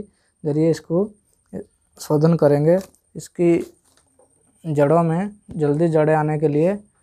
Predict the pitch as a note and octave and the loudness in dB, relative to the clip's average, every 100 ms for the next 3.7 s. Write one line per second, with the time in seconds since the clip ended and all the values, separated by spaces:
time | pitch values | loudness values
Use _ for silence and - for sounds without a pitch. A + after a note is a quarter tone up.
0 | _ _ _ _ _ _ _ _ D3 C#3+ | _ _ _ _ _ _ _ _ -2 0
1 | C#3+ C3+ C3+ C3+ C3+ D3 D3 C#3+ E3 D3+ | 0 0 -2 -2 -4 -2 -2 0 0 0
2 | D3+ D#3 D3+ D3 D3+ D3 - D3 D3 G3+ | 0 0 2 0 0 -2 -2 -4 -4 -4
3 | - _ _ _ _ - D3+ | -8 _ _ _ _ -6 -4